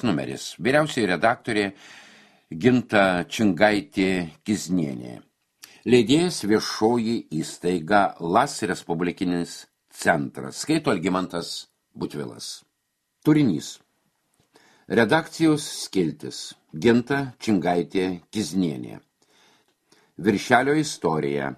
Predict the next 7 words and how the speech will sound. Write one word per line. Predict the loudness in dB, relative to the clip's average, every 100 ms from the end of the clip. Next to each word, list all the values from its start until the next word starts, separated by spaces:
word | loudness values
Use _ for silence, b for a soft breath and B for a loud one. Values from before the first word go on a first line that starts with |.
| _ _ 0
apie | 2 2 2 2 2 -4 -8
šurmulio | -2 4 4 4 0 0 -2 -8
jaukumą. | -6 0 0 0 -6 -6 -8 -12 _ _ _ _ _ _ b b
Laiko | -2 0 0 -2 -2 0 0 -4 _ _
juosta. | -2 0 0 -6 -10 -12 -12 _ _ _ b b b b b b -16
Forumas. | 2 4 4 2 0 -4 -8 -16
Simona | -10 0 2 2 0 0 -2 -4